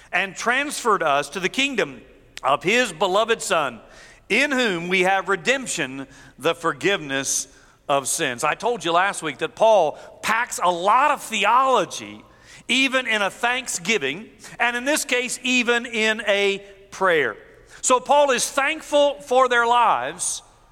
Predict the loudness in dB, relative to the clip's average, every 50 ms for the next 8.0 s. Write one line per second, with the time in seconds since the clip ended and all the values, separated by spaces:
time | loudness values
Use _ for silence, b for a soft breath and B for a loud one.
0 | B B B B -2 -2 0 0 0 0 0 0 0 0 0 -2 -2 -4 -4 0
1 | 2 2 4 4 2 2 0 -2 -4 -8 -12 -18 -20 B B B B B -2 0
2 | 0 0 0 0 -2 -4 -2 -2 -4 -4 -4 -2 0 0 0 0 0 0 2 4
3 | 4 6 6 4 4 2 2 0 0 0 2 0 -2 0 0 2 2 2 2 0
4 | -2 -2 -2 -2 -2 -2 -4 -6 -2 -2 -2 0 0 -2 -2 -4 -2 0 0 0
5 | 0 0 -2 -2 -2 -2 -4 -6 -6 -6 -6 -8 B B B B B 0 0 2
6 | 2 0 0 0 0 2 4 4 6 6 6 4 2 2 0 0 -2 -6 B B
7 | B -6 -4 -2 -2 -2 -4 -6 -8 -6 -4 -4 -4 -2 -2 0 0 0 0 -2